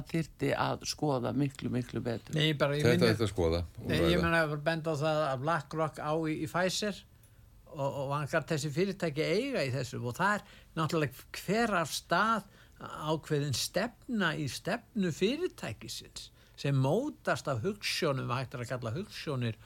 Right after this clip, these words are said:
Speaker 2: vogunarsjóðsins, sem á þetta. Það er það sem heiminum er stýrt á þessum grundvelli.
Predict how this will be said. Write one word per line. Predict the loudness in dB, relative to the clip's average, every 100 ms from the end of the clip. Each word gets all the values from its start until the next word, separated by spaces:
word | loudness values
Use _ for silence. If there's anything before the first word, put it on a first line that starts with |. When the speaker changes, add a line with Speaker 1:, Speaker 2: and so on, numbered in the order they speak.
| -4
Speaker 2:
vogunarsjóðsins, | 2 4 4 0 -2 -2 -6 -8 -12 -6
sem | 0 6
á | 6 6
þetta. | 0 -4 -6 -8 -20 -20 -20 -20 -20 -20 -20 -20 -20 -14
Það | -6 -4
er | -2
það | -2 -2
sem | -2 -4 -6 -12 -20 -8
heiminum | -4 -2 0 0
er | -2
stýrt | -4 -6 -4 -6
á | -4
þessum | -6 -6 -6
grundvelli. | -8 -12 -18